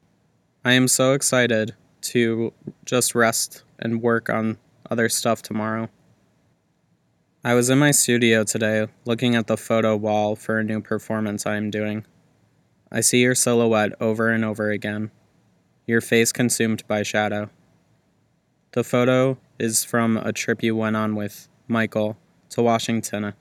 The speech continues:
I think in the eighties, before Emily was born. It's at some museum where the photo was taken. It's a beautiful picture. I copied it six hundred times, creating a wall nine feet tall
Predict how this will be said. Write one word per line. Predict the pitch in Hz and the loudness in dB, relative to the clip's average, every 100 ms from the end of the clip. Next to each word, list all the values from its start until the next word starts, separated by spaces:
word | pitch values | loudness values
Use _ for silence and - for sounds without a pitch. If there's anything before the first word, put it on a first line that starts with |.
| _ | _
I | 117 | -6
think | - 120 117 | -2 -2 0
in | 113 | -2
the | 107 | -2
eighties, | 107 107 127 147 - - _ | -2 -2 0 -2 -6 -12 _
before | 110 107 120 120 - | -12 -4 0 0 0
Emily | 113 113 110 104 | 0 -2 -4 -6
was | 107 | -10
born. | - 110 113 110 - _ _ _ _ _ _ _ _ _ _ _ _ _ _ _ _ _ _ _ _ _ _ _ _ | -10 -6 -6 -8 -12 _ _ _ _ _ _ _ _ _ _ _ _ _ _ _ _ _ _ _ _ _ _ _ _
It's | 127 120 | -2 2
at | 120 123 | 4 4
some | - 131 135 | 2 0 2
museum | 123 113 113 113 110 107 - | 2 2 2 2 2 -2 -8
where | - 117 | -4 2
the | 113 110 | 2 0
photo | - 117 113 | -2 0 0
was | 107 104 | 0 -4
taken. | - 110 110 110 107 _ _ _ _ _ - | -2 -2 -2 -4 -6 _ _ _ _ _ -2
It's | 123 - | -2 0
a | |
beautiful | 120 120 120 - 110 | 2 4 4 2 -4
picture. | - 113 - 113 113 _ _ _ _ _ _ _ - | -2 -4 -2 -4 -4 _ _ _ _ _ _ _ 0
I | 120 | 0
copied | - 135 139 123 | 4 2 4 2
it | 117 110 - - | 2 0 -4 -10
six | - 127 - | -2 -2 0
hundred | 123 120 113 107 | 0 2 0 0
times, | 120 117 110 - | -2 0 -2 -6
creating | - 131 120 120 120 113 107 _ - | -4 0 2 2 2 0 -4 _ -4
a | 120 | -2
wall | 120 120 120 113 | 2 4 6 4
nine | 120 117 117 | 2 0 -2
feet | - 120 117 | -2 -2 -2
tall | - 117 113 110 | -2 -2 -2 -4